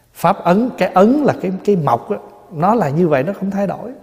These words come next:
Ấn như thế nào là đóng xuống như vậy. Thì mình thấy được tất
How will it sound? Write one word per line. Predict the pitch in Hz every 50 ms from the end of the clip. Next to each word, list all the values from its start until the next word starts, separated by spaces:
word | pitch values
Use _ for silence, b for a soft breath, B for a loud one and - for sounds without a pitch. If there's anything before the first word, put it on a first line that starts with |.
| - - _ _ _ _ _ _ _ _ b b b b b b b b b b b b b
Ấn | - 180 220 262 320
như | 294 220
thế | 170 - 202 202
nào | 190 156 131 127
là | 120 117
đóng | 117 147 185 233
xuống | 254 - 208 190 185 175
như | 160 143
vậy. | 135 127 113 - - -
Thì | - 123 113 - - - - - _ _ -
mình | 139 131 120 117 110 - -
thấy | - 180 247 294
được | 240 165 131 113 - -
tất | 214